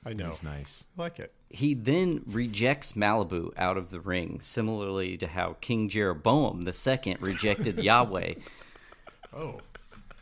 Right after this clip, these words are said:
Speaker 3: So
Speaker 2: You went so deep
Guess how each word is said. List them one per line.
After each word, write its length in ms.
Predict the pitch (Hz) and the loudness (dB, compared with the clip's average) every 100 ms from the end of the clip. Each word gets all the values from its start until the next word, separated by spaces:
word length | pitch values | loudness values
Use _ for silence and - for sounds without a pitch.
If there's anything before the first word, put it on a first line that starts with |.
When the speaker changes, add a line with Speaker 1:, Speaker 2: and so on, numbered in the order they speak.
| - - - - - - - - - - - - - - - - - - - - - - - | -20 -20 -20 -20 -20 -20 -20 -20 -20 -18 -18 -20 -20 -20 -20 -20 -20 -20 -20 -14 -10 -8 -8
Speaker 3:
So 500 | - - - - 151 135 - - - - - - - - - - - - - - - - - - - - - - 349 - - - - - - | -4 0 2 4 4 2 -2 -16 -20 -16 -18 -18 -20 -20 -20 -20 -20 -20 -18 -18 -18 -20 -20 -20 -20 -20 -20 -10 -10 -10 -18 -20 -14 -12 -6
Speaker 2:
You 120 | 240 | -2
went 300 | 208 214 - | 0 0 0
so 380 | - - 196 165 | 0 0 0 -2
deep 400 | - 165 170 | -2 -2 -2